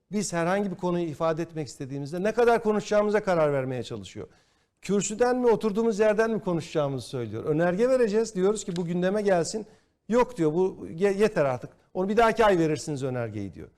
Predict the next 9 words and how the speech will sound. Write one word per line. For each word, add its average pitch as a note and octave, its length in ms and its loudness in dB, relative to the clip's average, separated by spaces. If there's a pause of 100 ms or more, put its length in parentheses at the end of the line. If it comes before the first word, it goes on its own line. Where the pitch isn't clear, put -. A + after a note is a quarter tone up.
(240)
Yani A#3 200 0
bunlar B3 200 4
anlaşılabilir G3+ 560 0
şeyler E3 380 0
değil. C#3 100 -4
Niye F3 240 2
peki G#3+ 280 -2
bunları D3 300 -2
yapıyor? C#3 420 -8